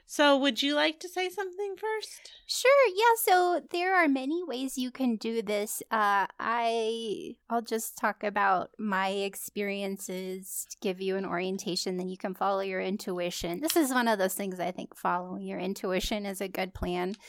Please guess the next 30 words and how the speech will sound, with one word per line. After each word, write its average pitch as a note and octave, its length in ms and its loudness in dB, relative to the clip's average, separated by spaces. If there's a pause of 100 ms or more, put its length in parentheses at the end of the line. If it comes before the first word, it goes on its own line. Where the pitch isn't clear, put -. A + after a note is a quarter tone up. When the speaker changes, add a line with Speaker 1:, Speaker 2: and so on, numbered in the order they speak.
Speaker 1:
Mm-hmm. G#3+ 440 -2
Speaker 2:
Um, G3+ 400 0
but G#3+ 320 6 (1900)
I A#3+ 180 2
remember C4+ 540 4
the A3 160 6
first A#3 420 0
time A#3 280 0
I F#3 120 -2
consciously G3 800 -4
wanted F#3 340 -2
to - 160 -12
connect F#3 420 -4
with - 120 -12
the G3 80 -4
spirit F#3+ 360 -2
of - 140 -4
my F#3 120 -2
home. F3+ 280 -2
It F3+ 140 -4
was, F3+ 440 -4 (100)
um, F3 260 -4
Speaker 1:
Mm. F#3+ 160 -6 (360)
Speaker 2:
an G3 120 -2
apartment A#3 500 0
in B3+ 120 2
Hollywood. F#3+ 600 2 (420)
And, G3+ 480 -2
Speaker 1:
Oh. G3 560 -6
Speaker 2:
um, F#3 460 -4